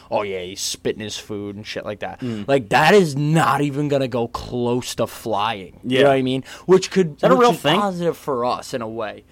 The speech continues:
Speaker 1: You know what I mean?
Speaker 2: Is that a real thing?
Speaker 1: Like,
Speaker 2: People really spit
Speaker 1: yeah,
Speaker 2: in
Speaker 1: oh,
Speaker 2: things?
Speaker 1: yeah, oh, yeah, oh, yeah, brother.
Speaker 2: This is why I'm always
Speaker 1: Oh my
Speaker 2: fucking nice
Speaker 1: gosh.
Speaker 2: to my waitresses and waiters, 'cause
Speaker 1: Oh, yeah, tip
Speaker 2: bro,
Speaker 1: your
Speaker 2: I,
Speaker 1: waitresses and
Speaker 2: yeah,
Speaker 1: waiters.
Speaker 2: and
Speaker 1: They're,
Speaker 2: I,
Speaker 1: they're
Speaker 2: I
Speaker 1: grind.
Speaker 2: always tip, dude. People who don't tip are fucking psychopaths and just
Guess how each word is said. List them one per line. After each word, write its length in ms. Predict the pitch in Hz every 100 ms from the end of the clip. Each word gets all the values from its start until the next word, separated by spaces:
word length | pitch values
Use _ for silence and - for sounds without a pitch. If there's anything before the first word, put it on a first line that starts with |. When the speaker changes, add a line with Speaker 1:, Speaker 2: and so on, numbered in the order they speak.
| _ _
Speaker 1:
You 80 | 180
know 80 | 190
what 60 | 180
I 60 |
mean? 240 | 170 165 160
Speaker 2:
Is 40 |
that 100 | 165
a 40 |
real 180 | 190 180
thing? 240 | 175 147 185
Speaker 1:
Like, 160 | -
Speaker 2:
People 240 | - 156 147
really 220 | 143 156
spit 280 | - - 151
Speaker 1:
yeah, 80 | 233
Speaker 2:
in 40 |
Speaker 1:
oh, 80 | 180 196
Speaker 2:
things? 60 |
Speaker 1:
yeah, 200 | 156 151 110
oh, 160 | 196
yeah, 280 | 262 160 127 -
oh, 680 | 127 160 165 160 147 131 120
yeah, 380 | 113 113 101 92
brother. 340 | 104 104 107
Speaker 2:
This 140 | 151
is 60 | -
why 160 | 233 185
I'm 100 | 165
always 240 | 165 139
Speaker 1:
Oh 40 |
my 60 | 123
Speaker 2:
fucking 160 | 139 131
nice 180 | 135 127
Speaker 1:
gosh. 40 |
Speaker 2:
to 60 | -
my 120 | 120
waitresses 560 | 117 120 113 110 120 110
and 100 | 110
waiters, 340 | 110 110 107
'cause 340 | - 120 98 -
Speaker 1:
Oh, 280 | 170 151 120
yeah, 180 | 139 123
tip 140 | 117
Speaker 2:
bro, 200 | 143 127
Speaker 1:
your 160 | 120 160
Speaker 2:
I, 120 | 139
Speaker 1:
waitresses 420 | 151 127 139 120
and 100 | 123
Speaker 2:
yeah, 220 | 120 139
Speaker 1:
waiters. 120 | 117
Speaker 2:
and 120 | 127 139
Speaker 1:
They're, 60 |
Speaker 2:
I, 100 | 175
Speaker 1:
they're 160 | 147 139
Speaker 2:
I 100 | 139
Speaker 1:
grind. 60 |
Speaker 2:
always 400 | 143 151 175 160
tip, 240 | - 156 151
dude. 160 | 147
People 240 | 139 208 214
who 80 | 196
don't 180 | 156
tip 180 | 147 135
are 60 | 110
fucking 320 | - 113 104
psychopaths 840 | 95 - 110 104 95 113 104 104 101
and 200 | 104 -
just 220 | 104